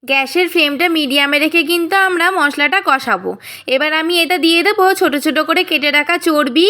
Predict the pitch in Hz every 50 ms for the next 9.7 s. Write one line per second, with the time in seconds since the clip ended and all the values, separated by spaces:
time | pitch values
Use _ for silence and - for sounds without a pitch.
0 | 480 622 - 247 294 359 - 359 277 254 254 269 277 277 294 311 302 - - 427
1 | 403 339 254 208 180 180 196 - - _ _ _ - 330 311 302 294 294 311 254
2 | 349 349 349 349 302 277 277 - 294 294 285 - 320 302 359 359 - 370 381 370
3 | 349 320 294 277 285 285 - 320 320 370 359 - 302 285 - - 294 311 311 320
4 | 370 415 381 359 370 440 415 - 311 269 262 269 233 240 320 359 359 339 320 294
5 | 285 285 247 311 311 269 320 269 330 349 330 381 349 311 - - 302 302 302 320
6 | 285 294 311 320 320 262 320 294 339 392 427 480 466 - _ - 233 262 262 302
7 | 254 - 330 - 381 392 359 339 320 302 302 285 320 359 359 - 349 311 247 247
8 | 320 269 320 320 330 330 330 320 320 - 381 392 359 311 269 269 269 294 311 330
9 | 392 427 392 320 269 226 220 233 220 226 - 208 175